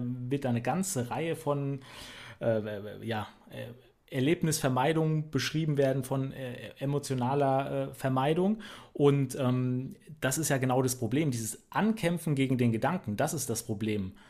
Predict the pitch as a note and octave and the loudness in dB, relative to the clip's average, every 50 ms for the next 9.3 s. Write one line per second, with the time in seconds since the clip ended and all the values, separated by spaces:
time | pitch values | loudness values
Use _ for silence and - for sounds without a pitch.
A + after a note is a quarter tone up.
0 | - - - - - C3 B2 A#2+ A#2+ A#2+ B2+ A#2+ B2 C#3 D#3 - - A#2 G#2 G#2+ | -20 -20 -20 -8 -2 2 2 2 2 2 2 2 4 4 4 2 2 0 0 2
1 | G#2 G#2 G2+ G#2 G2 G2 G2 F#2+ - A2 G#2+ G#2 G#2 A2 G#2+ G#2+ - A#2 A#2+ A#2 | 0 0 0 -2 -4 -4 -6 -6 -6 -6 -6 -4 -4 -4 -4 -4 -4 -2 -2 -2
2 | A#2+ A#2+ - - B2 A#2+ A#2 A2+ A2 - B2 A#2+ A#2+ A#2+ A#2+ B2+ A#2+ A#2 B2 B2 | -2 -2 -6 -6 -6 -4 -4 -4 -4 -4 -4 -2 -2 -2 -2 -2 -2 0 2 2
3 | A#2+ A#2+ A#2+ - - - - _ - B2+ B2 - A2 A2+ D3+ D#3 - G3+ E3+ C3 | 2 0 -2 -6 -12 -20 -20 _ -4 -2 0 0 0 0 0 0 0 0 0 2
4 | B2+ B2 A2 G#2 - - - C3+ D3 E3+ F#3+ G#3 G3 - - - - _ _ _ | 2 2 0 0 -2 -2 -2 0 0 2 0 0 -2 -4 -12 -20 -20 _ _ _
5 | _ _ _ _ _ _ - B2+ A#2+ C3+ F#3 G#3+ - - - - - - - _ | _ _ _ _ _ _ -4 -2 2 2 2 2 2 -2 -4 -10 -14 -18 -18 _
6 | - - - A2 A#2 A2+ A#2+ C#3 D#3 E3+ F#3+ G#3 A3 G#3 G#3+ - - - _ _ | -20 -14 -2 2 2 4 4 4 2 2 2 2 2 0 -2 -6 -12 -20 _ _
7 | _ _ _ _ _ - C3 B2 - - B2+ A#2+ A#2+ - - C#3+ D3+ F3+ G#3+ B3 | _ _ _ _ _ -4 -4 -4 -2 -2 -2 -2 -2 -2 0 2 4 4 4 2
8 | B3 - - - - D3+ D#3+ D#3 D3 B2+ A#2 A2 - - C3 D#3+ E3+ - - - | 0 -2 -6 -2 0 2 2 2 2 0 0 0 0 -2 -2 -2 0 -2 -2 0
9 | C3 B2+ C3+ - - | 0 0 -2 -4 -8